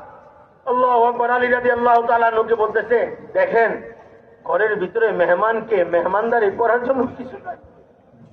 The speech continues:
মেহমানকে মেহমানদারি করার জন্য কিছু নাই,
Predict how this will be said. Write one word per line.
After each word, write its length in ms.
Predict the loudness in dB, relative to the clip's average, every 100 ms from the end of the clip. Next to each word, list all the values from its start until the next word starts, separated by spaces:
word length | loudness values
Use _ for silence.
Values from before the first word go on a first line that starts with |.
| -20 -20 _ _ _ _ _ _ _ _ _
মেহমানকে 580 | 0 2 4 2 2 2
মেহমানদারি 580 | 4 4 4 4 2 2
করার 260 | 2 2 2
জন্য 180 | 2
কিছু 280 | 0 -4 -4
নাই, 260 | -2 -2